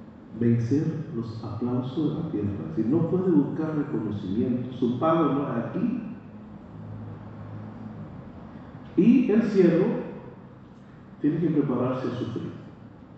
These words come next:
Ser siervo implica sufrir.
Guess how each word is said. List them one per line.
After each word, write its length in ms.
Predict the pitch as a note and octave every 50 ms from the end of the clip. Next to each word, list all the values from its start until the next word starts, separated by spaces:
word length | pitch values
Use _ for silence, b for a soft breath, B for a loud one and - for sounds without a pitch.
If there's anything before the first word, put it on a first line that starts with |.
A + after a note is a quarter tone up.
| - - - - - - - - - - - - -
Ser 160 | E3+ F3 E3+
siervo 340 | D#3+ - D#3+ D3 C#3 C#3 D#3 F#3 - - - - - - - - -
implica 380 | B2+ A#2 A#2+ - - - - G2+
sufrir. 340 | G2+ - - - - -